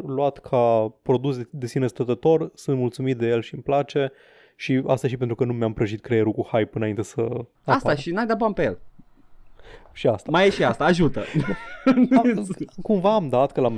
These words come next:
Speaker 1: l-am făcut și, eu l-am primit cadou, dar l-am și făcut cadou.
Speaker 2: A, l-ai și făcut atunci, da, se pune
Speaker 1: Deci,
Speaker 2: că l-ai cumpărat. Da, da,
Speaker 1: da.
Speaker 2: știi că dacă l-ai pentru tine era altfel, că acum era like
Speaker 1: Da,
Speaker 2: fucking
Speaker 1: era, era,
Speaker 2: Christ,
Speaker 1: da.
Speaker 2: you know?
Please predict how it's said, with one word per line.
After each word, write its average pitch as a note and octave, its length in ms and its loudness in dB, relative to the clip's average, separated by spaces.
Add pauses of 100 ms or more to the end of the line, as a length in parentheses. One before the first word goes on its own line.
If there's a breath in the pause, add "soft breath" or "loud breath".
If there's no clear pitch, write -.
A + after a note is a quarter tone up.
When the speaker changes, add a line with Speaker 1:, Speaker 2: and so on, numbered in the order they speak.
Speaker 1:
l-am A2 160 -2
făcut A#2 220 -8
și, - 120 -8
eu C3+ 320 2
l-am C#3 100 0
primit B2 180 -6
cadou, A#2 220 -2
dar A#2 100 0
l-am G#2+ 80 0
și G2 120 -10
făcut A2+ 320 -6
cadou. B2 280 -2
Speaker 2:
A, G3 140 6
l-ai F3 140 4
și - 120 -6
făcut E3+ 240 -4
atunci, D#3+ 180 -2 (100)
da, B2+ 100 0
se - 140 -6
pune B2+ 140 2
Speaker 1:
Deci, B2+ 100 2
Speaker 2:
că B2 80 -2
l-ai A2+ 120 2
cumpărat. G#2+ 420 0
Da, F#3+ 120 6
da, G#3+ 160 4
Speaker 1:
da. F3+ 260 0 (140)
Speaker 2:
știi B3 180 -4
că A#3+ 100 2
dacă F#3 220 2
l-ai F#3 160 2
pentru F#3+ 220 -2
tine F#3 120 -4
era E3+ 180 4
altfel, D#3 360 2
că F3+ 60 -2
acum E3+ 200 -2
era D#3+ 180 2 (100)
like D3+ 140 0
Speaker 1:
Da, C3 80 4
Speaker 2:
fucking A#2 200 2
Speaker 1:
era, A#2+ 100 4
era, A#2 280 2
Speaker 2:
Christ, A2 160 -4
Speaker 1:
da. A2+ 120 0
Speaker 2:
you A2 80 -2
know? A2 200 -6